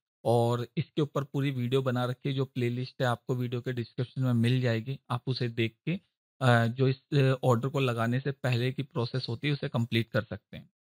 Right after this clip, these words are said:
तो सबसे पहले चलते हैं हम Binance पे और आप ये देख सकते हो मैं Binance Testnet का यूज़ कर रहा हूँ। आप Binance Testnet का यूज़ करके इस चीज़ को चेक कर सकते हैं।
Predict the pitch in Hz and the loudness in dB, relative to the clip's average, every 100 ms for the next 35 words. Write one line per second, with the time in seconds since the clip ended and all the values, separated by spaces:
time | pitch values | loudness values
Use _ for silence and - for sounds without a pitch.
0 | _ _ _ _ 117 - - 147 135 131 | _ _ _ _ 0 0 0 0 0 0
1 | 135 127 127 139 135 135 127 113 113 123 | 0 -2 0 0 0 0 2 2 2 0
2 | - 151 180 - _ _ - _ _ _ | -2 -4 -4 -10 _ _ -20 _ _ _
3 | 110 110 110 98 113 139 131 131 131 - | 4 6 6 4 2 2 0 0 -2 -4
4 | 147 143 139 117 131 139 - 123 - 143 | -2 -2 0 0 0 -2 0 0 2 -4
5 | - 143 131 135 - 127 127 151 - _ | -2 0 0 -2 0 0 2 -2 -4 _
6 | - 143 127 123 135 135 123 120 135 131 | -4 -2 2 2 2 0 -2 0 -2 -2
7 | - 131 131 - 131 127 143 139 143 143 | 0 0 0 -2 -4 0 2 2 0 -4
8 | - 131 143 - 120 - 139 - - - | -4 -6 -6 -2 -2 0 -4 -4 -8 -4
9 | 147 | -4